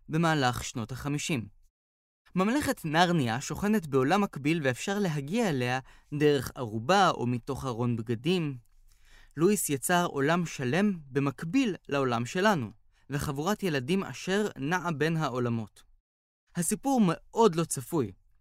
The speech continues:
חברים טובים יכולים להפוך לבוגדים, ולא כל מאבק וקרב מובילים בהכרח לסוף טוב. מבחינות רבות, זו סדרה פורצת דרך, אבל עדיין סובלת מהרבה מאוד בעיות.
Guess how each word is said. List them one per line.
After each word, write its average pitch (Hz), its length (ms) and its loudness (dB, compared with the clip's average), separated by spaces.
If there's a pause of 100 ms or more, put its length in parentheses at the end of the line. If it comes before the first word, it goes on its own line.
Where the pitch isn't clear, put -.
(140)
חברים 156 500 0
טובים 165 380 0
יכולים 139 380 0
להפוך 135 360 -4
לבוגדים, 127 640 -2 (320)
ולא 120 320 0
כל 214 140 4
מאבק 160 520 2
וקרב 180 540 -2 (240)
מובילים 160 420 2
בהכרח 170 760 -2 (280)
לסוף 160 400 -2
טוב. 175 300 0 (1000)
מבחינות 139 520 -2
רבות, 139 420 0 (320)
זו 143 140 -4
סדרה 170 440 -2
פורצת 233 400 -2 (140)
דרך, 165 500 0 (800)
אבל 139 320 -4
עדיין 202 460 -2 (260)
סובלת 202 460 0
מהרבה 147 340 -2
מאוד 180 300 -2
בעיות. 131 500 -2